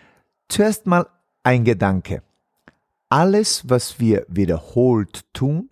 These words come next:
gilt als Training. Alles, was wir trainieren, wird mit der Zeit automatisiert. Gewollt oder ungewollt. Alles, was wir wiederholt tun,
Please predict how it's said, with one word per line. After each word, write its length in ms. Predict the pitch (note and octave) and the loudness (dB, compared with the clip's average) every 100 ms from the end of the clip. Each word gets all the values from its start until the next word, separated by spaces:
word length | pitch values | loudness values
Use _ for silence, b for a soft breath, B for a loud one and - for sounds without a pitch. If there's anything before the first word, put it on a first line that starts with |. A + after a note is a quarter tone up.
| _ | _
gilt 500 | F#2+ G#2 A#2 A#2 - - | -6 0 0 0 -6 -8
als 360 | - G2+ - - | -2 0 -2 -4
Training. 480 | - F2 D#2 C#2+ - - _ _ _ _ | -2 -2 -2 -8 -12 -20 _ _ _ _
Alles, 520 | B2 C#3 D3+ D3+ - - G2 | 0 2 2 0 -4 -8 -2
was 340 | A2 G#2+ - | 0 0 -2
wir 160 | G2+ - | -2 0
trainieren, 580 | G#2 G2 G#2 C3+ D#3+ - - | -2 0 0 0 -2 -6 -14
wird 400 | F2+ A#2+ A#2+ - | 0 0 0 -2
mit 180 | G#2 F#2+ | -2 -2
der 140 | - | -4
Zeit 400 | - G2+ G2+ - _ - | 0 0 0 -6 _ -4
automatisiert. 1200 | F#2 F#2 - F2+ E2+ - D#2+ - D#2 - - - _ _ _ _ b b b b b | -2 0 -2 -2 -2 -4 -6 -2 -4 -4 -16 -20 _ _ _ _ b b b b b
Gewollt 720 | - D2+ B1 G#2+ B2 E3+ - - _ _ _ _ _ | -6 -6 -2 0 0 -2 -16 -20 _ _ _ _ _
oder 300 | A#2 A#2 - | 2 2 0
ungewollt. 640 | A2+ F#2+ E2 C#2+ C2 - - _ _ _ _ _ _ _ _ _ _ _ _ - | 0 0 0 -2 -8 -16 -20 _ _ _ _ _ _ _ _ _ _ _ _ 0
Alles, 320 | B2 C#3+ - | 0 0 -2
was 180 | C#3+ - | -2 0
wir 120 | C#3+ | 0
wiederholt 480 | D3+ D3 C3 A#2 - | 2 2 2 0 0
tun, 240 | A2+ | -2